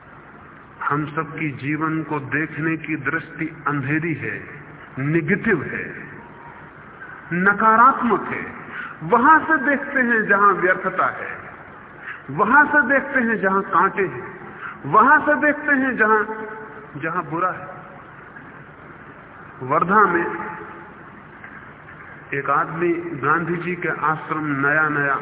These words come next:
आना शुरू हुआ था। आश्रम में रहने वाले भले सज्जन लोग थे और सज्जनों को उसका आना अच्छा नहीं लगा।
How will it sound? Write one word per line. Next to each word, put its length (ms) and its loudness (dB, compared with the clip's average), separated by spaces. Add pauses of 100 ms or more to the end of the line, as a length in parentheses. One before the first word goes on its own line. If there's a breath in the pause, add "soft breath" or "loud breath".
(120)
आना 200 0
शुरू 280 -6
हुआ 280 -2
था। 220 -14 (4000)
आश्रम 420 4
में 200 4
रहने 260 4
वाले 320 4
भले 340 2
सज्जन 340 -2
लोग 480 -2
थे 140 -4 (2000)
और 100 0
सज्जनों 540 0
को 140 0
उसका 320 0
आना 280 4
अच्छा 360 0
नहीं 160 -4
लगा। 380 -8